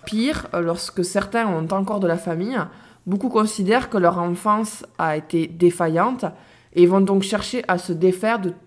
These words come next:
tout héritage possible, euh, culturel en matière, euh, d'éducation. Mais avant de cracher dans la soupe, il y a quand même des points positifs à toutes ces méthodes et à ces effets de mode. Bruyantes, ces méthodes, ou du moins certains de leurs concepts,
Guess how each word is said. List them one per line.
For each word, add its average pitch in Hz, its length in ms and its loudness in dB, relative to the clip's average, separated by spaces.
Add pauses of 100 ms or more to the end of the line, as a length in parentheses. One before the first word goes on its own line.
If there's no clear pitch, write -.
(100)
tout 240 260 -4
héritage 196 520 0
possible, 208 580 -4 (400)
euh, 160 160 -2
culturel 196 720 0
en 190 80 0
matière, 185 540 0
euh, 156 260 2
d'éducation. 175 580 -4
Mais 185 260 4
avant 247 180 4
de 247 120 0
cracher 226 340 -2
dans 233 100 0
la 202 120 2
soupe, 285 340 -6
il 202 40 -2
y - 20 4
a 196 60 2
quand 233 160 2
même 277 240 4
des 226 340 0 (120)
points 254 200 4
positifs 240 760 -4
à 196 100 0
toutes 254 180 -8
ces 226 180 -4
méthodes 208 560 0
et 180 140 2
à 175 200 0
ces 185 320 0
effets 196 220 -2
de 180 100 2
mode. 147 320 -2 (320)
Bruyantes, 214 960 2
ces 196 260 -2
méthodes, 220 760 0 (200)
ou 185 80 -4
du 185 120 0
moins 214 160 0
certains 220 320 -6
de 208 80 -2
leurs - 180 -4
concepts, - 560 -8